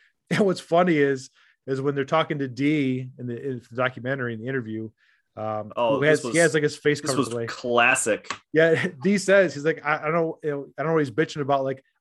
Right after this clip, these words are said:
Speaker 1: I was gonna rob him anyway. He was never gonna see that money, even if we
Speaker 2: Yeah.
Speaker 1: went through with the re-, actual plan. I was just gonna rob him anyway."
Speaker 2: He said, he said, for,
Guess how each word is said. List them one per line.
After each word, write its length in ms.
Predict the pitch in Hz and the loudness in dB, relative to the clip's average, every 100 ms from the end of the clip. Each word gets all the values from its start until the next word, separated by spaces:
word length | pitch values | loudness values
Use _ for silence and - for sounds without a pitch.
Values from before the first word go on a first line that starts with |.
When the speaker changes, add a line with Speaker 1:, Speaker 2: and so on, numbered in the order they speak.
| - | 0
Speaker 1:
I 80 | 143 | 0
was 100 | 147 | 2
gonna 160 | 170 | 0
rob 300 | 139 147 156 | 2 2 0
him 160 | 131 127 | -2 -8
anyway. 460 | 131 160 123 113 | -6 -4 -4 -6
He 60 | 117 | -6
was 120 | 143 | -2
never 220 | 147 165 | 0 0
gonna 140 | 160 147 | 0 -2
see 140 | 160 | -2
that 160 | 143 123 | -2 -2
money, 300 | 135 139 - _ _ _ _ | -4 -6 -10 _ _ _ _
even 160 | 151 175 | -2 0
if 60 | 170 | 0
we 80 | |
Speaker 2:
Yeah. 60 | 165 | 0
Speaker 1:
went 80 | 156 | 0
through 80 | 165 | -4
with 100 | 147 | -2
the 40 | |
re-, 220 | 147 156 | 0 0
actual 260 | 160 156 151 | -2 -6 -6
plan. 280 | 123 151 156 | -4 -2 -2
I 140 | 120 | -2
was 100 | 151 | -6
just 120 | 147 139 | -6 -6
gonna 120 | 151 | -4
rob 280 | 131 151 147 | 0 0 0
him 120 | 139 | -4
anyway." 300 | 160 107 95 _ _ _ _ _ _ _ _ _ _ _ | -6 -8 -16 _ _ _ _ _ _ _ _ _ _ _
Speaker 2:
He 60 | 139 | -6
said, 300 | 139 147 - - | 0 0 0 -6
he 80 | 143 | -4
said, 340 | 160 143 - - | 2 2 0 -10
for, 680 | _ 131 123 117 113 110 120 | _ -6 -2 2 2 0 -4